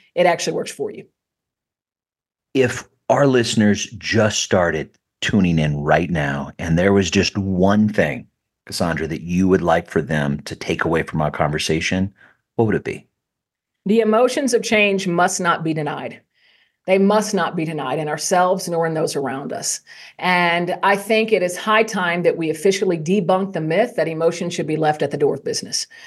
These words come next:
Speaker 1: because emotions are carry-on. Whether we acknowledge them or not, they will be there because we're emotional beings first. And it's when we're going through change that so much emotion is inspired. This is an untapped resource for millions around the world.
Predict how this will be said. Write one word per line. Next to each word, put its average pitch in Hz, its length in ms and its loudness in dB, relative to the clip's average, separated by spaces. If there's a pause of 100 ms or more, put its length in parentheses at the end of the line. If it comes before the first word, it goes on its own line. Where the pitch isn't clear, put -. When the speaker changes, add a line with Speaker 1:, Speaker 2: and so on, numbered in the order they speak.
(320)
Speaker 1:
because 180 720 2
emotions 196 640 0
are 151 280 2
carry-on. 247 640 0 (140)
Whether 190 320 2
we 175 320 2
acknowledge 170 640 0
them 160 180 -4
or 151 60 -4
not, 202 360 -2
they 160 120 2
will 151 160 -2
be 156 180 -4
there 208 240 2
because 175 340 -2
we're 165 140 0
emotional 156 460 0
beings 151 360 -6
first. - 440 -12 (340)
And 202 140 2
it's 202 160 0
when 214 160 2
we're 180 140 2
going 220 320 2
through 269 200 -4
change 143 560 -2 (200)
that 190 200 2
so 254 400 0
much 208 320 0
emotion 165 400 0
is 143 160 -4
inspired. 120 560 -8 (320)
This 233 240 0
is 226 140 0
an 180 180 0
untapped 208 560 0
resource 156 760 -4
for 180 220 -2
millions 180 640 4
around 143 280 -4
the 139 60 -6
world. 127 400 -6